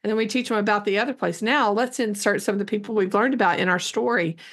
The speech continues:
Next thing you know, they're all remembering. I, I had them create their own maps. I didn't give them outlines of maps to draw and color. I mean, to color. I, they actually learned to draw a map and use mathematics to do so.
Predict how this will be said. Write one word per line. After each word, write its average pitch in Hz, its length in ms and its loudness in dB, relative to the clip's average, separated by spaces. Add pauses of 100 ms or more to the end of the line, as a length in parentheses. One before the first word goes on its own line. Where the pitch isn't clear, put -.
(140)
Next 208 220 -4
thing 233 100 0
you 214 100 2
know, 277 200 2
they're 247 220 2
all 208 160 4
remembering. 196 680 0
I, 208 320 2
I 208 100 4
had 226 200 0
them 214 140 0
create 208 420 0
their - 180 -2
own 240 200 0
maps. 170 280 -2
I 185 60 0
didn't 214 220 -2
give 226 100 2
them 180 340 0
outlines 190 540 2
of 175 80 0
maps 185 480 0
to - 120 -4
draw 190 340 4
and 180 160 0
color. 269 460 0 (360)
I 214 60 -2
mean, 208 160 2
to 170 120 0
color. 247 380 2
I, - 240 2
they 220 220 2
actually 233 400 0
learned 202 420 0
to 196 120 -2
draw 202 360 2
a 165 60 0
map 196 420 0
and 185 220 -2
use 196 480 0 (440)
mathematics 208 800 2
to - 120 -2
do 247 220 2
so. 160 480 0